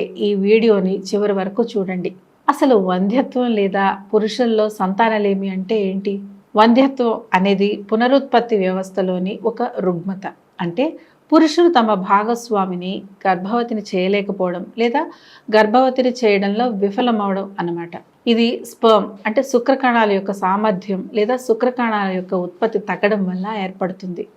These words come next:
ఒకప్పటితో పోలిస్తే ఇప్పుడు ఈ సమస్య అధికంగా వినిపిస్తుంది.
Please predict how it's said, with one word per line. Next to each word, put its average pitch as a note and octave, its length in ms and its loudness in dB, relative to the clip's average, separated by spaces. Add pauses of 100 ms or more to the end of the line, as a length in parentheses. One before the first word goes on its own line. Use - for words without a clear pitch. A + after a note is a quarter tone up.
(140)
ఒకప్పటితో E4+ 640 6
పోలిస్తే G3+ 580 4
ఇప్పుడు A3 240 2
ఈ A3 40 4
సమస్య A3 460 -2
అధికంగా G#3+ 600 0
వినిపిస్తుంది. F#3 760 -4